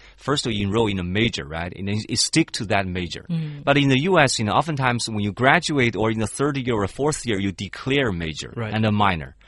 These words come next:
Speaker 1: You know, that's how, you know, you know, for the first two years, you acquire a general education, um, like in education in arts, um, you know, history, foreign relations, foreign languages, et cetera.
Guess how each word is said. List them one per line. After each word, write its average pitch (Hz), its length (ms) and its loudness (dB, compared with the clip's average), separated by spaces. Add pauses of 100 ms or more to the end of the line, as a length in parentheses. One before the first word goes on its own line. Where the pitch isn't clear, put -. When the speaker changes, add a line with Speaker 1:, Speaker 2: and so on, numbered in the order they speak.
(240)
Speaker 1:
You 123 80 0
know, 127 80 4
that's 156 220 4
how, 165 180 4
you 139 160 2
know, 127 140 0
you 123 140 -4
know, 113 60 0
for - 140 -8
the 110 80 -2
first 156 340 -4
two - 140 -6
years, 123 340 2 (260)
you 120 120 2
acquire 127 560 4 (160)
a 107 100 0
general 143 500 0
education, 90 680 -4 (240)
um, 98 240 -2
like 104 400 0
in 104 100 -2
education 98 460 -4
in 82 60 -8
arts, 120 520 4
um, 90 420 -4
you 90 100 -8
know, 78 60 -10
history, 123 640 0
foreign 120 300 0
relations, 123 640 -2
foreign 110 300 0
languages, 117 520 0
et 95 120 -6
cetera. 101 340 -4